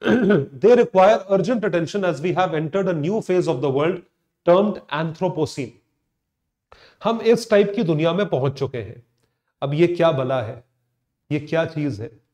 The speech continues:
Anthropocene क्या है? Anthro मतलब ह्यूमन, anthro का मतलब क्या है? ह्यूमन, और सीन का मतलब है न्यू, नया ह्यूमन, as in a new geological epoch। It is a new epoch in which humanity through its technological prowess,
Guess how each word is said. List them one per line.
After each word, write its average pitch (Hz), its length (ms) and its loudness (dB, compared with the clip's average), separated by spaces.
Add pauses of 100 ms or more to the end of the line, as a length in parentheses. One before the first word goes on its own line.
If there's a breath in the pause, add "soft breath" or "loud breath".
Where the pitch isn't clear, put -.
(260)
Anthropocene 143 680 -6
क्या 127 120 -6
है? - 240 -16 (720)
Anthro 180 420 2
मतलब - 440 -2 (120)
ह्यूमन, 117 520 -4 (580)
anthro 160 220 -2
का 185 80 0
मतलब 180 260 -2
क्या 180 200 -2
है? 196 240 -6 (380)
ह्यूमन, 123 560 0 (200)
और 143 120 -2
सीन 208 320 -2
का 185 120 0
मतलब 156 340 -4
है 170 100 -2
न्यू, 143 240 -2 (140)
नया 165 320 2
ह्यूमन, 160 480 -2 (280)
as 156 180 2
in 180 60 0
a 185 100 -2
new 185 320 -2
geological 156 800 -2 (180)
epoch। - 420 -6 (800)
It 175 120 2
is 202 160 2
a 202 40 2
new 226 260 2
epoch 208 360 0
in 185 160 -2
which 202 200 -2
humanity 160 520 -2
through 185 260 -2
its 190 100 -8 (100)
technological 165 580 -2
prowess, 160 460 0